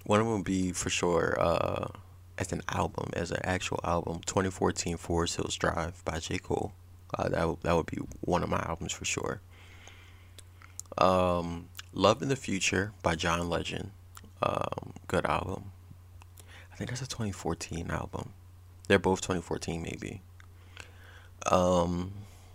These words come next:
what else? Uh, The Circles album by Mac Miller.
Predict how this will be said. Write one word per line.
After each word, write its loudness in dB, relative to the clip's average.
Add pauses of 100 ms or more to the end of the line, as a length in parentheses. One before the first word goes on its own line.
(560)
what -4
else? 0 (1300)
Uh, 8
The 4
Circles 6
album 10
by 2
Mac -2
Miller. -4